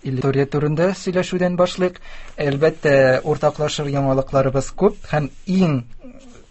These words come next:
кызыклы, шул ук вакытта иң кирәкле, мөһим яңалыкларның берсе —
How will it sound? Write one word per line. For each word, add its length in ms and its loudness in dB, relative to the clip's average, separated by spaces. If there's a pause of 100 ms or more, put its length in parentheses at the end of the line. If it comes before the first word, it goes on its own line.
(920)
кызыклы, 480 2
шул 240 0
ук 80 -4
вакытта 380 4
иң 260 -2
кирәкле, 480 0
мөһим 380 -2
яңалыкларның 680 -2
берсе — 340 -6